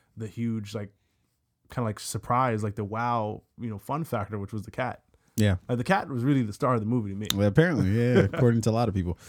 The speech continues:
Speaker 2: Uh, okay, let's jump to the, uh, the, the score and the, uh, the soundtrack here. Uh, music was done by Pinar,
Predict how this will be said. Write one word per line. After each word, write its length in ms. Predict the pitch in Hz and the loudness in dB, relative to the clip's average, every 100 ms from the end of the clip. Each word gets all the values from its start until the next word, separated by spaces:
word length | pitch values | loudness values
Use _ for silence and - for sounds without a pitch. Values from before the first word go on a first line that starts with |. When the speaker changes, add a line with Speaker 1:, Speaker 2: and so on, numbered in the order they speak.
| - - - | -20 -18 -4
Speaker 2:
Uh, 300 | 127 120 117 | 2 4 4
okay, 180 | 131 120 | 4 4
let's 180 | 131 - | 4 4
jump 200 | 147 143 | 2 2
to 100 | 120 | 4
the, 240 | 113 107 | 6 6
uh, 320 | 98 98 95 | 6 6 4
the, 260 | 87 95 92 | 2 0 0
the 100 | 95 | 0
score 400 | 95 - 101 98 | -2 0 2 2
and 220 | 95 90 | 0 0
the, 160 | 90 90 | -2 -2
uh, 60 | 87 | -2
the 60 | |
soundtrack 560 | 90 - 90 87 87 85 | -4 -4 -4 -4 -6 -6
here. 360 | - 87 85 80 | -2 -2 0 0
Uh, 380 | 90 90 90 87 | 0 0 0 0
music 380 | 98 107 107 98 | 0 0 0 -2
was 160 | 95 | -2
done 240 | 98 95 90 | -2 -2 0
by 560 | 90 90 87 87 87 - | 0 0 0 -2 -2 -4
Pinar, 680 | 98 95 98 98 98 95 | -4 0 0 2 2 0